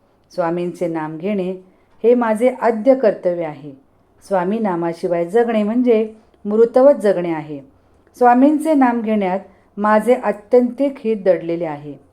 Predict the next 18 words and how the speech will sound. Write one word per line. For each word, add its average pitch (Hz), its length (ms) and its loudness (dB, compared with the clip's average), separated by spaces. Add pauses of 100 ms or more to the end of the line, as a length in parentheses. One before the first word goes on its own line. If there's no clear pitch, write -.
(360)
किंबहुना 208 600 -2
मी 175 320 -6 (440)
स्वामींचे 262 600 2
सतत 220 500 0
नाम 175 220 -6
घेण्यासाठी 160 880 -8 (300)
जन्माला 185 440 2
आलेलो 160 420 -2
आहे. 139 260 -12 (540)
स्वामींच्या 185 540 0
नामातच 165 640 -2 (420)
मी 220 180 -6
तद्रूप 214 320 2 (100)
झालेलो 180 320 -2
आहे. 151 320 -8 (480)
ही 254 120 0
भावना 214 400 2
मात्र 220 540 2